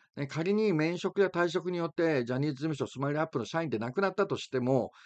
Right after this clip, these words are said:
ジャニーズ事務所スマイルアップは日本社会において、<clears throat> 新たな子どもの被害者の発生が心配される事態を決して放-、放置すべきではありません。その通りですね。で、三番目、具体的な補償額について法を超えた救済を図るよう求めます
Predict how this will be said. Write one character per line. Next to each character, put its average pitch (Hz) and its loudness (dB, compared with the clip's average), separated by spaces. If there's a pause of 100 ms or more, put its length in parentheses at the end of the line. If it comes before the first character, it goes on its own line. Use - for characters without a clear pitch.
(260)
ジ 127 -2
ャ 131 2
ニ 156 0
ー - -2
ズ 165 -6
事 - -12
務 180 0
所 135 -2
ス 110 -8
マ 151 0
イ - 0
ル 156 2
ア 151 2
ッ - 0
プ 139 -2
は 143 2
日 123 0
本 120 -2
社 233 -6
会 214 2
に 147 0
お 127 -2
い 127 -6
て、 123 -2
<clears throat> - -4
新 165 8
た 190 6
な 120 2
子 131 0
ど 143 6
も 151 2
の 147 0
被 139 -4
害 160 0
者 - -2
の 113 -2
発 123 -2
生 135 2
が 151 2 (280)
心 180 -2
配 175 4
さ 175 2
れ 170 2
る 151 0
事 147 -6
態 151 4
を 117 2
決 180 0
し - -4
て 214 2
放-、 202 8 (120)
放 202 6
置 165 4
す - -4
べ 147 2
き 143 -4
で 139 2
は 107 6
あ 156 4
り 190 0
ま 185 6
せ 139 2
ん。 101 -6
そ - -4
の 139 2
通 139 2
り 90 -4
で - -8
す - -12
ね。 151 -4 (960)
で、 226 6
三 123 0
番 110 4
目、 101 -4
具 135 -2
体 196 4
的 180 0
な 180 -2
補 160 -4
償 196 2
額 156 0
に 113 -6
つ 131 -4
い 120 -2
て 117 -4
法 185 6
を 180 4
超 180 4
え - 0
た 170 2
救 170 2
済 151 0
を 147 2
図 139 2
る 143 -2
よ 190 4
う 180 2
求 98 -2
め 87 -4
ま 71 -8
す - -16